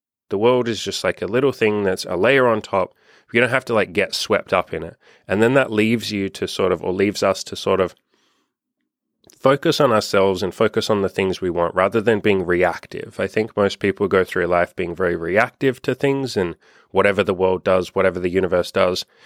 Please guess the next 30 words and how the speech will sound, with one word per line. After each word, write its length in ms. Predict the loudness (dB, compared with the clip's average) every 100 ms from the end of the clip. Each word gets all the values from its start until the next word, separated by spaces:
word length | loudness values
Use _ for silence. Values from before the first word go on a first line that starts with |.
| _ _
they 140 | 0
have 200 | 0 -2 -2
to 60 |
get 200 | -4 -4
pulled 260 | -2 -2 0
in, 200 | 0 0
or 100 | -4
they 120 | 0
get 160 | -2 -2
pulled 240 | -4 -2
in 120 | -2
different 300 | -2 -2 -2
directions, 680 | 0 2 2 0 0 2 0
and 220 | 0 -2
drama 540 | 0 2 4 2 2 0
and 180 | 0
anger 400 | 2 2 0 -2
and 140 | -2 -6
fights 440 | 0 2 2 -2
and 100 | -8
discussions 580 | -8 -2 -2 0 -4 -4
and 120 | -4
who's 200 | -2 0
right 200 | 2 0
and 80 | 0
who's 200 | -4 0
wrong, 320 | 2 4 2
and 140 | -2 -4 _ -20 -20 _ _
making 380 | -2 -2 0 -2
things 300 | 0 -2 -2